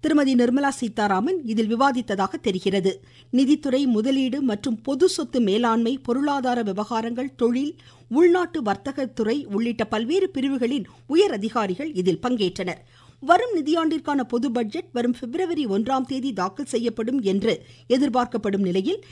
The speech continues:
நிதியமைச்சர் மேற்கொள்ளும் எட்டாவது பட்ஜெட்டிற்கு முந்தைய ஆலோசனைக் கூட்டம் இது என்பது குறிப்பிடத்தக்கது. நாட்டின் அந்நிய செலாவணி கையிருப்பு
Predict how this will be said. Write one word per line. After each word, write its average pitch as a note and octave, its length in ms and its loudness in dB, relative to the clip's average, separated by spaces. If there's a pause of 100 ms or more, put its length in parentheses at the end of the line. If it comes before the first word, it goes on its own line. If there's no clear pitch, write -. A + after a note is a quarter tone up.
(140)
நிதியமைச்சர் D#4+ 720 0
மேற்கொள்ளும் A#3 580 0
எட்டாவது C#4+ 600 0
பட்ஜெட்டிற்கு A3 640 -4
முந்தைய G#3+ 360 -2
ஆலோசனைக் G3+ 540 -2
கூட்டம் C4 320 -4 (260)
இது C4 200 2
என்பது G3+ 360 -2
குறிப்பிடத்தக்கது. F#3+ 800 -2 (420)
நாட்டின் E4 500 0 (120)
அந்நிய G4 400 0
செலாவணி C4+ 520 2
கையிருப்பு A3+ 580 0